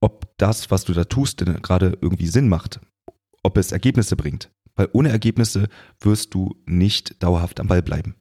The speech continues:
An dieser Stelle male ich für meine Kunden immer folgendes Bild. Stell dir vor, dein Ziel ist es, bei einem Schloss anzukommen. Und dieses Schloss,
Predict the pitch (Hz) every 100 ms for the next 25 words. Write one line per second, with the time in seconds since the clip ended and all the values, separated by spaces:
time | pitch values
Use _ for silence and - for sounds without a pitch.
0 | _ _ _ _ _ _ - 117 185 175
1 | - 143 151 - 101 101 127 131 - 107
2 | 95 95 90 90 - - 156 180 110 131
3 | - - 104 101 - - - 85 92 -
4 | 82 71 - - - - - - - -
5 | _ - - 113 101 123 139 170 - -
6 | 104 107 - - - 117 - 117 - -
7 | 98 - 95 104 - - 95 - - 87
8 | - - 82 - _ _ _ _ _ _
9 | - 117 165 170 - 113 190 -